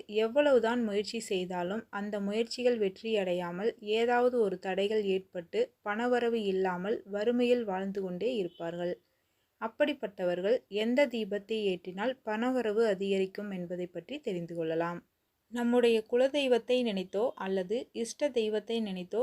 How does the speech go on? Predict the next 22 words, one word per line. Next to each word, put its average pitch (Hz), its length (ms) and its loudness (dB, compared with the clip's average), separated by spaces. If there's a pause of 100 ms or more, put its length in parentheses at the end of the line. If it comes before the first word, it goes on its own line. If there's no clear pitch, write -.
(120)
நாம் 208 260 -6
செய்யக்கூடிய 226 800 2
வழிபாடுகளில் 202 880 0
மிகவும் 247 500 0
முக்கியமான 220 720 -2
ஒரு 196 200 0
வழிபாடு 185 480 -2 (100)
தீப 185 320 -4
வழிபாடு. 170 500 -4 (580)
இந்த 240 260 4
தீப 269 400 0
வழிபாட்டை 202 560 0 (160)
முழு 233 280 0 (120)
மனதுடன் 196 580 -2 (100)
யார் 220 360 0
ஒருவர் 208 380 0
செய்கிறார்களோ 185 760 -2 (140)
அவர்கள் 185 440 0 (160)
எந்த 240 340 2
தெய்வத்தை 214 500 0
நினைத்து 202 360 -4
செய்கிறார்களோ 185 760 -4